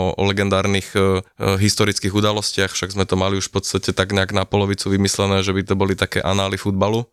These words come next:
a, a také všelijaké kantonové kopačky by sme urobili a že by to bola nejaká edícia kartičiek, to nám z-, zamietla právnička, že tam by vás hneď, e, právnici z Premier League a podobne naháňali.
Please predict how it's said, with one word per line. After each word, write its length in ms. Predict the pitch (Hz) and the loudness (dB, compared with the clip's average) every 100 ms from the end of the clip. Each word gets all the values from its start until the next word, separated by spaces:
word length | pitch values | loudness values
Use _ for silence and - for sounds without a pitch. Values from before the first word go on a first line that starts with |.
| _ | _
a, 220 | - - | -4 -2
a 80 | 95 | -2
také 240 | 92 - | -2 -4
všelijaké 380 | - 98 95 - | -2 0 0 0
kantonové 480 | 101 98 101 101 101 | 0 0 0 0 0
kopačky 440 | 98 101 98 - | 0 -2 -2 0
by 120 | 101 | 0
sme 120 | 101 | 2
urobili 420 | 98 98 98 101 98 | 2 2 2 2 2
a 100 | 95 | 0
že 100 | 98 | 0
by 100 | 98 | 0
to 100 | 98 | 0
bola 180 | 98 | 0
nejaká 260 | 95 98 101 | 0 0 0
edícia 300 | 98 98 101 | 0 0 0
kartičiek, 500 | 95 95 104 - 107 | 0 -2 -2 0 -2
to 140 | - 98 | -2 -2
nám 220 | 98 92 | 0 0
z-, 180 | 98 87 | -2 -2
zamietla 500 | 95 98 98 107 110 | -2 0 0 -2 -2
právnička, 680 | 104 104 98 110 110 - 107 - | -2 0 0 0 -2 -2 -2 -4
že 180 | 101 95 | -4 0
tam 180 | 95 | 0
by 80 | 101 | 2
vás 180 | 101 98 | 0 0
hneď, 320 | 101 98 95 - | 0 0 -2 -2
e, 80 | 101 101 98 | 0 2 2
právnici 500 | 98 101 101 104 - | 0 0 0 -2 0
z 120 | - | 0
Premier 360 | - 101 104 104 | 2 2 2 2
League 200 | 104 101 | 2 0
a 80 | |
podobne 420 | 92 101 104 104 98 | 0 0 2 2 2
naháňali. 580 | 98 107 107 110 120 | 2 0 0 2 0